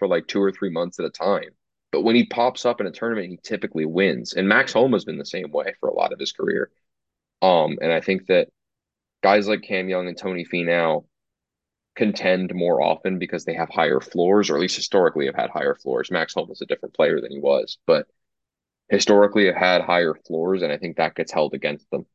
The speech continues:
But I just think it sucks that a guy like Cam Young, who has come so close so often, was the best player through five rounds. Like, not even four, five rounds in the only tournament that demands that you play seven.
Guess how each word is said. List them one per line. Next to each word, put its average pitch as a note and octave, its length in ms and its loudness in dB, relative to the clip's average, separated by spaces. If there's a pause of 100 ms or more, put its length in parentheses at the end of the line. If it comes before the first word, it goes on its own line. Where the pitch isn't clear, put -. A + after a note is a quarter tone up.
(340)
But F2+ 300 4
I A#2+ 120 6
just C#3+ 120 -2
think F3 140 2
it A#2 120 -2
sucks - 340 -2
that F#2 120 -2
a F2 60 -4
guy E2+ 160 0
like F2 220 -2
Cam E2+ 260 -6
Young, E2 320 -4
who E2+ 160 -4
has E2 300 0
come F2+ 300 -2
so F2 260 2
close - 380 -2
so E2 200 0
often, G2 500 -4 (640)
was F2+ 480 2
the G2+ 100 0
best F#2+ 380 -4
player G2 480 -2 (300)
through F#2 200 -8
five F2+ 460 -2
rounds. G#2 540 -4 (880)
Like, A2+ 100 -2
not C#3 120 4
even D3 180 2
four, F#2+ 300 -2 (180)
five A2+ 280 -2
rounds - 460 -10 (880)
in A#2 140 4
the G2+ 260 0
only C3 380 6
tournament G#2 460 0
that E2 100 -4
demands F2+ 400 -2
that E2+ 80 -8
you E2 160 -8
play D#2+ 180 2
seven. - 400 -6